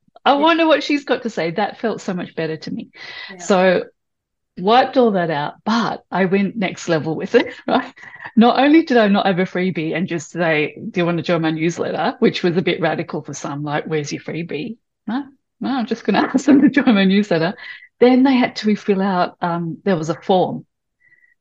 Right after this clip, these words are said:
Speaker 1: that asked, like, "How did you find out about me?" Um, you know, a couple of questions.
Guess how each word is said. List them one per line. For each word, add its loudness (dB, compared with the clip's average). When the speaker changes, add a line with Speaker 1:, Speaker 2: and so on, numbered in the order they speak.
Speaker 1:
that 0
asked, -2
like, 0
"How -2
did -6
you -10
find 0
out 4
about 2
me?" -2
Um, -2
you 0
know, -6
a 4
couple -2
of -8
questions. -16